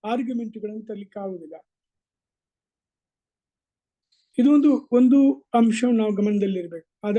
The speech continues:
ಕಾರಣನೇ ನಾವೇನಿದ್ರು ಕೂಡ ಎವಿಡೆನ್ಸ್ ಬೇಸ್ಡ್ ಆರ್ಗ್ಯುಮೆಂಟ್‌ಗಳನ್ನು ಮಾಡಬೇಕು.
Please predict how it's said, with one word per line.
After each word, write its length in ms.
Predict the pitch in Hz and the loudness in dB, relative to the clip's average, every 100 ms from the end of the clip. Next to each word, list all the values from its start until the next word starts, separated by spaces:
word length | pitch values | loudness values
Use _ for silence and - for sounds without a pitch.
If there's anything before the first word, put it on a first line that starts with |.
| 226 | -2
ಕಾರಣನೇ 300 | 233 220 226 226 _ _ _ _ _ _ _ _ _ _ _ _ _ _ _ _ _ _ _ _ 233 | -2 -2 -4 -6 _ _ _ _ _ _ _ _ _ _ _ _ _ _ _ _ _ _ _ _ -4
ನಾವೇನಿದ್ರು 600 | 226 233 311 359 294 247 | 0 0 0 -2 -6 -8
ಕೂಡ 140 | 262 | -4
ಎವಿಡೆನ್ಸ್ 540 | 254 233 240 285 269 226 | -4 -2 -4 -4 -6 -6
ಬೇಸ್ಡ್ 280 | 226 220 | -6 -6
ಆರ್ಗ್ಯುಮೆಂಟ್‌ಗಳನ್ನು 600 | 208 202 220 208 208 208 | -10 -8 -8 -6 -6 -4
ಮಾಡಬೇಕು. 340 | 214 180 160 | -4 -4 -10